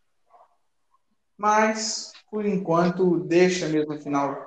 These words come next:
é, a final vai continuar sendo em Phoenix. Já que estamos falando sobre final, a gente vai falar sobre uns finais ontem, alguns finais de carreira, outros, umas outras despedidas de equipes, despedida de pilotos de, de alguns carros.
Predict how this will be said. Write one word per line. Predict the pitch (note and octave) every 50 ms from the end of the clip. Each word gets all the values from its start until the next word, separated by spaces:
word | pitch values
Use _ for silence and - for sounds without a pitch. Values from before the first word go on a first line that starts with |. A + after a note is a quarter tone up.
| - -
é, | D3+ D3 C#3 - -
a | - C#3
final | - D#3+ D3+ D3
vai | D#3+ E3
continuar | D#3+ D#3+ - E3+ D#3
sendo | - - D#3+ E3 F3
em | F3 -
Phoenix. | - F#3 A3+ A#3+ A#3+ A#3 - - - - - - _ _ _ _ _ _
Já | F#3+ A3+ B3 B3
que | B3
estamos | - B3+ B3+ A#3+ A#3 A#3 -
falando | A3+ G#3+ G#3+ G#3+ G#3
sobre | F3+ G#3 A3 G3+ G3+ G3+ -
final, | - _ - _ - G#3+ A3+ B3 B3+ A3+ G3 D#3 C3 - - - - - - - -
a | F3+
gente | G3 G3+
vai | A#3 A#3+
falar | A#3+ B3+ A#3+ A#3 A#3
sobre | A#3 - A#3 A3+ A3
uns | A#3+ A#3 - - -
finais | - E4 F4 D#4+ A#3+ A3+ A#3 B3+ B3 A#3+ -
ontem, | G#3 G3+ G#3+ A#3+ A#3 A#3 - F3+ E3
alguns | E3+ F3 F#3 F3+ -
finais | - G3 F#3 F#3 F3+ F3
de | - -
carreira, | - C#3+ C3+ - E3 F#3+ G#3+ A#3 A#3 A#3 A3+ A3 A3 G#3+ G#3 G#3 G#3+ - - _ _ _ _ _ _ _
outros, | G3+ G#3+ G#3 G#3+ G#3+ F#3+ F#3 G3+
umas | G3+ G3 F#3+ F#3+
outras | F#3+ F#3 F#3+ F3+
despedidas | - - - - - F3 D#3+ D3 D#3+ F#3 E3+ E3+ E3 - - - D3 C#3+
de | E3+ F3+ F3+ E3 E3 - D#3+ E3
equipes, | D#3 D3+ - - - A3 B3 B3+ A#3+ - - - - - - - _ _ _ _ _ _
despedida | _ - - - G3 G3 G3+ G3+ G3 F#3+ F3+
de | F3+ - -
pilotos | - A3+ A3 G#3 G3+ G3+ A3+ C#4 C4+ - - - F#3+ E3 D#3+
de, | D#3+ E3+ E3+ E3+ D#3+
de | D#3 D#3 E3
alguns | E3 E3 E3 E3 D#3+ - -
carros. | - E3+ E3+ F#3 A#3 - A3 A3+ A3 - - -